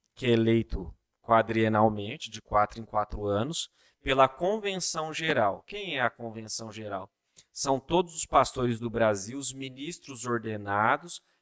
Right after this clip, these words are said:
ministros em experiências, e daí, se não atingir o coeficiente, o, vai,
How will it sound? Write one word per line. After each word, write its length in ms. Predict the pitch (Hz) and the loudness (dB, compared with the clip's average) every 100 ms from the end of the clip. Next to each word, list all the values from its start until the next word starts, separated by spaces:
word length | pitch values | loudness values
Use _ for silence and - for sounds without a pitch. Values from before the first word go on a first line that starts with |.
| _ | _
ministros 640 | 170 147 127 123 120 117 | -14 -10 -8 -8 -8 -8
em 40 | 117 | -6
experiências, 880 | 113 - 123 123 120 120 165 180 165 | -6 -6 -8 -4 -2 -2 -2 -8 -10
e 60 | |
daí, 160 | 180 180 | -6 -4
se 140 | - 196 | -4 -4
não 80 | |
atingir 380 | 190 - 175 160 | -4 -2 -6 -6
o 40 | 151 | -6
coeficiente, 920 | 156 147 143 - 135 135 180 214 98 _ _ _ - - | -4 -6 -6 -8 -4 -2 -2 -4 -10 _ _ _ -20 -14
o, 460 | - 135 131 123 113 | 0 4 6 6 4
vai, 200 | 117 | 6